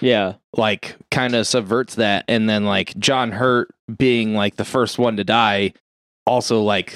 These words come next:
Speaker 2: throws
Speaker 1: Yeah, 'cause
Speaker 2: all the ideas of what was gonna happen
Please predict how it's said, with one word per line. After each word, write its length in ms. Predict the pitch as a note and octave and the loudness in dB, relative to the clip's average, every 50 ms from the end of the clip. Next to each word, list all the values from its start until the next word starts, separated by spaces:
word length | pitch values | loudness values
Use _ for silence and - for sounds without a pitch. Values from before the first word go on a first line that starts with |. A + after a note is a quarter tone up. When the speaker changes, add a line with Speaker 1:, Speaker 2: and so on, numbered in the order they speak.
| - - - | -20 -10 -4
Speaker 2:
throws 760 | - C#3 B2 B2 A#2 A#2 A2+ A2 G2+ G#2 G#2 - - - - _ _ _ _ _ - | 0 2 2 4 4 4 2 2 0 -2 -4 -6 -8 -10 -14 _ _ _ _ _ 0
Speaker 1:
Yeah, 300 | C3 C3 A#2+ G#2+ G2+ G#2+ | 2 2 4 2 2 0
'cause 180 | - - B2+ A#2 | -2 -2 -2 -2
Speaker 2:
all 260 | C3 C#3+ C#3+ C#3 C3+ | 0 0 0 0 0
the 440 | A#2+ B2+ B2 A#2 A2 A2 A2 G#2 - _ _ _ _ _ _ _ _ _ - - | 0 0 0 2 2 0 0 -2 -4 _ _ _ _ _ _ _ _ _ -4 0
ideas 500 | B2 B2+ A#2+ B2 C3 C3 B2 A#2+ A2 - | 0 0 2 2 2 2 2 0 0 0
of 160 | A#2+ G2+ G#2 | -2 0 0
what 200 | A2+ C3 - - | 0 0 0 0
was 140 | A2+ A2+ G#2+ | -2 -4 -2
gonna 180 | B2+ A2+ G#2+ F#2+ | -2 -2 -2 -2
happen 560 | A#2+ C#3 B2+ - B2 A#2 G#2 G2+ G2 G#2 | -2 -2 -2 -2 -4 -4 -4 -6 -8 -10